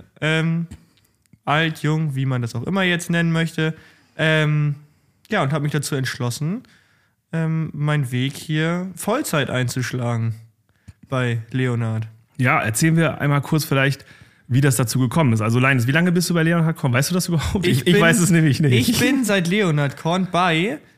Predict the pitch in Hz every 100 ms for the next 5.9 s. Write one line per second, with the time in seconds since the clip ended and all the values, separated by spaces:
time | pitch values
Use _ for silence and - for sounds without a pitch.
0 | _ 127 127 113 120 139 131 135 151 143
1 | 127 120 113 113 107 123 120 147 - _
2 | _ _ _ _ _ _ _ _ _ _
3 | _ _ _ _ 147 135 120 131 214 269
4 | - _ _ _ _ _ _ _ _ -
5 | 113 - 143 143 139 139 160 208 -